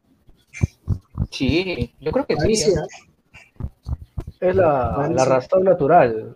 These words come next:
Speaker 3: el uso lógico de la razón debe ser Lisa.
Speaker 2: Claro, claro, para mí
Speaker 1: Ay,
Speaker 2: también.
Speaker 1: pero yo, yo no quiero ver un martes ahí nomás alineaciones confirmadas, ya, va, este, Duarte, Chávez, ya.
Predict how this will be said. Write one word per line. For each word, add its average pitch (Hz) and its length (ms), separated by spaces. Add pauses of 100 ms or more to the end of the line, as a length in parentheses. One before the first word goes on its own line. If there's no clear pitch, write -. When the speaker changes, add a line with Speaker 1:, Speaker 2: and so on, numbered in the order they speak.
Speaker 3:
el 147 120
uso 185 320
lógico 156 420
de 131 100
la 120 100
razón 120 600
debe 135 220
ser 131 160
Lisa. - 420 (2000)
Speaker 2:
Claro, 143 280 (160)
claro, 139 220 (140)
para 151 220
mí 208 80
Speaker 1:
Ay, - 20
Speaker 2:
también. 165 400
Speaker 1:
pero 139 320
yo, 147 400
yo 143 140
no 180 120
quiero 185 280
ver 185 260
un 160 320
martes 190 400
ahí 165 160
nomás 170 400 (460)
alineaciones 156 800 (200)
confirmadas, 143 720
ya, 127 240
va, 123 220
este, 113 680 (220)
Duarte, 143 460
Chávez, 127 440
ya. 135 220